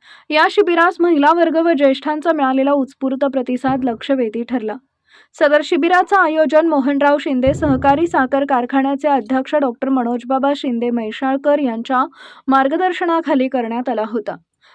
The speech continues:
या शिबिरात सांगलीचे आरोग्य सेवक अयुबभाई बारगीर यांचे विशेष सहकार्य मिळाले.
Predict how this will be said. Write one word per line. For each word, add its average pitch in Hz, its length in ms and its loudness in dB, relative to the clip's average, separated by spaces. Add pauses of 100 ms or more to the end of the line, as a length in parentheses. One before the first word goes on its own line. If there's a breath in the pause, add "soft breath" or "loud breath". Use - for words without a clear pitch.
(100)
या 302 220 2
शिबिरात 339 420 2
सांगलीचे 294 500 0
आरोग्य 277 400 4
सेवक 285 380 2
अयुबभाई 254 440 0
बारगीर 233 420 -2
यांचे 269 380 -2
विशेष 247 540 -4
सहकार्य 269 560 0
मिळाले. 208 340 -6